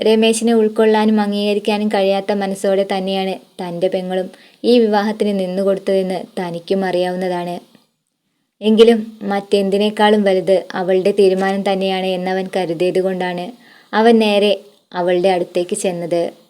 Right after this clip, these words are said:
കാര്യങ്ങൾ എങ്ങനെ പറഞ്ഞു തുടങ്ങണമെന്ന വിഷമത്തിൽ നിൽക്കുന്ന തന്റെ ഏട്ടനെ നോക്കി അവൾ അന്നേരം ഒന്ന് പുഞ്ചിരിച്ചു.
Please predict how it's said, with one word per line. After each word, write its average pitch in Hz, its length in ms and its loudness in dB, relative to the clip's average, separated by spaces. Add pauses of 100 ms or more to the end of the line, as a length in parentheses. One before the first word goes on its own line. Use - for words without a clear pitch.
(1300)
കാര്യങ്ങൾ 226 440 6
എങ്ങനെ 220 260 2
പറഞ്ഞു 214 340 2
തുടങ്ങണമെന്ന 208 640 0
വിഷമത്തിൽ 196 540 -4
നിൽക്കുന്ന 190 380 -4 (180)
തന്റെ 190 280 -2
ഏട്ടനെ 185 360 0
നോക്കി 185 360 -6 (160)
അവൾ 175 220 -4
അന്നേരം 180 400 -4 (100)
ഒന്ന് 185 200 -6
പുഞ്ചിരിച്ചു. 175 640 -4